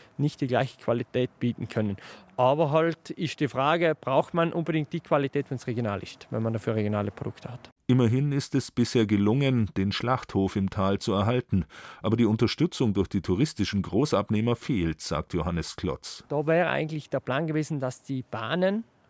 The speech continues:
Speaker 1: also die Bergbahnen Sölden, uns da was abnehmen würden. Und da ist dann eigentlich von einer relativ geringen Tieranzahl nur die Rede gewesen. Wenn ich weiß, wie viel da Fleisch über die Theke geht, dann ist es eigentlich wieder verhältnismäßig nix.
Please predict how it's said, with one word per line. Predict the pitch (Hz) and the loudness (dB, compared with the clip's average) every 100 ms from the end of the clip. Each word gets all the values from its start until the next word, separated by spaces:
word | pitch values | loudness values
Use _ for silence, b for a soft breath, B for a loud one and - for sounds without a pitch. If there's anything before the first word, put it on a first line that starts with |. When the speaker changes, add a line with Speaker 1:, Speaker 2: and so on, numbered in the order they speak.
| - | -8
Speaker 1:
also | 135 131 131 | -6 -4 -4
die | 127 123 | -4 -6
Bergbahnen | 123 139 185 - 151 143 | -2 0 2 2 0 0
Sölden, | 123 120 165 170 | 0 0 0 -2
uns | 139 - | -4 -2
da | 139 | 0
was | 135 127 | 0 0
abnehmen | - - 160 165 156 | -4 -2 0 2 2
würden. | 156 175 180 B B B B B B _ - | 2 2 0 B B B B B B _ 0
Und | 123 120 - - _ _ _ _ _ | 2 2 -2 -12 _ _ _ _ _
da | - 104 | -4 -2
ist | 139 - | 0 0
dann | 127 | 0
eigentlich | 131 135 - | 0 -2 -4
von | 135 123 | -4 -2
einer | 120 120 | -2 -4
relativ | 117 139 139 160 - | -2 -2 -2 -4 -6
geringen | - 123 151 180 147 117 107 _ _ _ _ | -2 2 6 6 6 2 -4 _ _ _ _
Tieranzahl | 160 170 135 139 - 123 | 2 2 2 -2 -2 -2
nur | 131 | 0
die | 123 | -2
Rede | 110 127 139 | -2 -2 -2
gewesen. | 120 113 110 104 _ _ _ _ B B B B B | -2 -4 -6 -12 _ _ _ _ B B B B B
Wenn | - 135 | 0 2
ich | 147 - | 2 2
weiß, | 131 147 | 0 0
wie | 160 143 | 0 0
viel | 143 | 4
da | 139 | 4
Fleisch | 139 127 139 - | 4 2 0 0
über | 156 135 | -2 -2
die | 135 | -2
Theke | 131 147 139 | -2 -2 -2
geht, | 123 131 | -2 -2
dann | - 107 | -2 -4
ist | 120 - | -4 -8
es | |
eigentlich | - 120 120 | -10 -8 -6
wieder | 120 113 | -4 -4
verhältnismäßig | 107 107 113 101 - - | -4 -6 -6 -10 -10 -4
nix. | 117 - - - | -2 -2 -6 -12